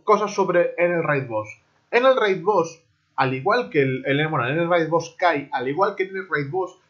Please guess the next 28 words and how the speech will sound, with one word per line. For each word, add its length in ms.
cada 260
tres 300
turnos 360
van 240
a 40
caer 260
unos 240
rayos. 460
Unos 280
rayos 380
que 140
hacen 320
daño 460
fijo 800
a 180
las 160
unidades 320
que 140
tienen 440
mucha 220
defensa, 400
como, 380
como 160
son 160
las 180
tortugas. 500
O 120
sea, 360